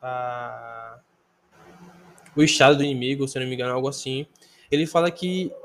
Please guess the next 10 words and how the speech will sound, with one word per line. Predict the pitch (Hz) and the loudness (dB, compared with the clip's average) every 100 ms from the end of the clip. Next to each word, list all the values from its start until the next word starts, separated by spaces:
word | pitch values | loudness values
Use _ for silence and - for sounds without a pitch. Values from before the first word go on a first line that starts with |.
| - | -12
você | 147 165 - 185 | -4 -4 0 -2
acaba | - 175 180 | 0 0 2
relaxando, | 185 185 - 147 127 | 2 0 -2 -4 -2
né? | |
O | 135 | -4
seu | 165 | -4
exército | 151 151 180 185 | -2 -2 -4 -4
acaba | 143 139 | -4 -2
relaxando, | 139 127 127 135 120 107 - _ | -2 -2 -4 -8 -12 -14 -20 _
né? | 127 | -18